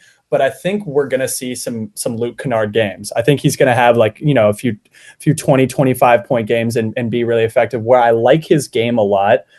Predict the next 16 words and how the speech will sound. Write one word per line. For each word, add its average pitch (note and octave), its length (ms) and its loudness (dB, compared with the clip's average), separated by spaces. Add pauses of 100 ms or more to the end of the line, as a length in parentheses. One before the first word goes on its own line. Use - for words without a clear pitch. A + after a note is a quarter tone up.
(180)
especially A#2 800 0 (300)
as, A3 360 4
you A3+ 60 2
know, G#3+ 180 4
a, D#3 240 -2
sort F3+ 220 2
of E3+ 80 2
a D#3 40 4
role C3+ 220 4
player, D3 240 2
but C3 160 0
mostly B2+ 320 -2
off A#2 160 -4
the A#2 60 -8
bench G#2+ 360 -8
guy, A2+ 420 -4